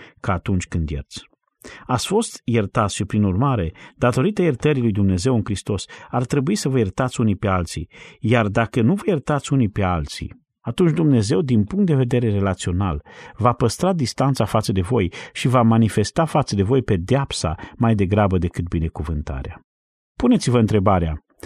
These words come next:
dintre toate subiectele despre care ar fi putut scrie Pavel, de ce oare a ales subiectul iertării? Este doar această scurtă scrisoare izolată,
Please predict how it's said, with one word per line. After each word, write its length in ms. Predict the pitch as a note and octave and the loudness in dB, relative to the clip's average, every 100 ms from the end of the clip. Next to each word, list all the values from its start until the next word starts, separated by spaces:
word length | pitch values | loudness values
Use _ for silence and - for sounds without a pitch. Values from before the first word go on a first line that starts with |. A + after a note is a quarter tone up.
| - | -18
dintre 300 | - C#3+ C#3 | 0 0 2
toate 280 | C3+ G#3 G#3 | 0 0 0
subiectele 520 | - A2+ B2 B2 G#2+ | -2 2 0 2 0
despre 300 | G2 G2+ - | 0 0 -2
care 200 | G2 G2+ | -2 0
ar 80 | F#2+ | -2
fi 140 | F2 F#2+ | -2 -6
putut 280 | G2 G2+ | -6 -6
scrie 260 | A#2+ - G#2+ | -6 -2 -2
Pavel, 440 | F2 G#2 F#2 F2 - - - - | 0 0 0 -2 -4 -14 -20 -18
de 180 | - C3 | -4 -2
ce 200 | C#3 - | 0 0
oare 280 | D#3+ B2 A2+ | 2 4 2
a 20 | |
ales 200 | F#2+ F#2+ | 2 0
subiectul 460 | - F2+ E2 - D#2+ | -2 -4 -4 -4 -6
iertării? 580 | D#2+ - D2 - - _ _ _ _ - - | -6 -6 -10 -10 -16 _ _ _ _ -20 -20
Este 300 | - B2 - | -2 -2 0
doar 260 | G#2 B2 D#3 | 0 2 2
această 400 | D3 C#3+ C#3+ - | 0 -2 -2 -4
scurtă 460 | - - C3+ B2+ A2 | -4 -4 -4 -2 -4
scrisoare 500 | - G2 - A2 G#2+ | -4 -6 -2 0 0
izolată, 580 | G2 F#2 G#2+ - D#2 | 0 0 0 -2 -6